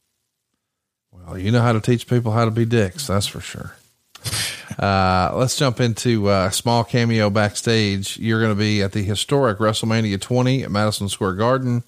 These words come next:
but it's just you and a little backstage skit with Coachman. You were a big part of the program, and now, for whatever reason on this show, not really figured in. I know it's disappointing to in-ring talent. Does Eric Bischoff get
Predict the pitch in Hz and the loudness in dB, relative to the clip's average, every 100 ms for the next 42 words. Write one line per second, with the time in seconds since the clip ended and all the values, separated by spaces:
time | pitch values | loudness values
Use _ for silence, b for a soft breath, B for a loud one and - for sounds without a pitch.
0 | _ _ _ _ _ _ - 113 107 156 | _ _ _ _ _ _ -4 -2 0 0
1 | 151 - 160 151 131 127 135 127 139 - | 0 0 2 2 2 2 2 2 0 0
2 | 131 123 - 143 - - - 143 - 98 | 0 0 0 0 0 -4 0 0 0 -2
3 | 90 95 - _ _ _ _ _ _ _ | -2 -4 -10 _ _ _ _ _ _ _
4 | - 160 190 151 180 - 190 190 127 - | -4 0 2 2 0 2 2 2 0 0
5 | 202 202 131 123 139 165 - 110 123 139 | 0 2 2 2 2 0 -2 0 2 2
6 | 143 143 139 - _ - 123 143 147 147 | 4 2 0 -6 _ -2 2 2 2 2
7 | 160 139 123 135 175 - 143 131 131 127 | 2 2 2 2 0 0 2 2 2 -2
8 | - _ _ 120 143 156 156 - 160 135 | -6 _ _ -2 0 2 0 2 0 2
9 | 127 156 117 113 127 _ _ _ _ _ | 4 4 2 0 -4 _ _ _ _ _
10 | - 131 160 123 143 - 117 139 131 117 | -2 0 0 0 0 0 0 2 2 2
11 | 120 110 123 139 127 156 135 110 98 113 | 0 0 0 2 2 2 2 2 2 0
12 | - _ _ _ _ _ - 113 151 180 | -4 _ _ _ _ _ -10 -2 0 0
13 | 165 180 196 180 - 190 - | 0 0 0 0 0 -4 -4